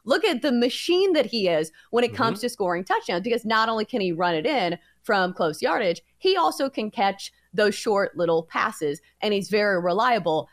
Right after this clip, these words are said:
Speaker 1: at doing so. Same goes with Austin Eckler, like, on a,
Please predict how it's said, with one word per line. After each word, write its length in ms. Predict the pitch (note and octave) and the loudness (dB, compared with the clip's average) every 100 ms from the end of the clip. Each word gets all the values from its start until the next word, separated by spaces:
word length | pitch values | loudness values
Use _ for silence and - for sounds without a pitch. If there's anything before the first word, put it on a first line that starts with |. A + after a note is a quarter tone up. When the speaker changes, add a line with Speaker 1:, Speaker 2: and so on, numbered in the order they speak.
| _ - | _ -4
Speaker 1:
at 260 | F#3+ - | -2 -2
doing 320 | F3+ C4+ G3 | -2 0 0
so. 240 | D3+ D3 B2 | -2 -2 -2
Same 300 | - G3+ A#3+ | -2 -4 0
goes 240 | A#3+ B3+ | 0 0
with 80 | A3 | -2
Austin 360 | G#3+ B3+ - G#3 | -2 -2 -6 -6
Eckler, 440 | D#4+ - D#2+ F#3 | -6 -6 -8 -6
like, 200 | F3+ E3+ | -2 0
on 160 | F3 F#3+ | 2 2
a, 300 | E3+ D#3+ | 0 0